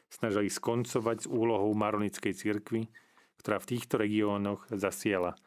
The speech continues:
ducha slobody a odporu voči útlaku, ako aj koncepciu ochrany ľudských práv,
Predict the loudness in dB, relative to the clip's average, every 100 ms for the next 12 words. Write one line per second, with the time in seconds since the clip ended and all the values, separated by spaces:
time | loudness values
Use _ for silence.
0 | -20 -20 _ -2 0 0 0 0 2 2
1 | 0 -4 _ _ 0 0 0 0 2 0
2 | -2 -2 0 -2 0 -2 -4 -10 -20 _
3 | -20 -20 -10 -4 0 2 2 2 0 0
4 | 0 0 2 2 2 2 2 0 -2 -4
5 | 0 2 2 0